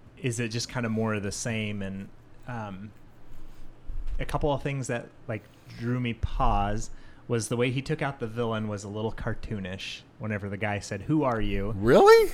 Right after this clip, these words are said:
Speaker 1: Yeah, it was too much. A thousand hits, I was like, "No." Which I know people are saying, "This is Batman Year Two. He's not perfected his, like, taking somebody out," but, like, the kind of over the top, I was like,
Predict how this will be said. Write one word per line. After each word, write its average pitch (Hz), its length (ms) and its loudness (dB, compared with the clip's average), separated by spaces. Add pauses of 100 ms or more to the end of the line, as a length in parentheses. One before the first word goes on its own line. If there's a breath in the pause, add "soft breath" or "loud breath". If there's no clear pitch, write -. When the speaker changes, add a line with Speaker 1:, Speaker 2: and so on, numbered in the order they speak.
Speaker 1:
Yeah, 127 320 0
it 147 80 2
was 151 220 4
too 139 160 -2
much. - 480 -6 (560 soft breath)
A 135 80 0
thousand 165 540 6
hits, 151 600 2
I 143 120 2
was 127 180 2
like, 107 260 0
"No." 110 480 -2 (220 loud breath)
Which 180 220 2
I 170 100 4
know 175 160 2
people 170 240 0
are 143 100 2
saying, 135 240 -2
"This 156 160 -4
is 175 140 -2
Batman 147 400 0
Year 127 180 -2
Two. 120 540 -2 (200 soft breath)
He's 143 220 0
not 135 280 0
perfected 123 520 -2
his, 113 300 -2
like, 101 260 -2
taking 123 300 -4
somebody 113 320 -2
out," 120 180 0
but, 131 100 0
like, 123 240 0
the 123 80 0
kind 139 240 0
of 123 240 0
over 147 300 2
the 135 140 -2
top, 127 500 -2 (320 soft breath)
I 135 100 2
was 139 160 0
like, 117 320 -2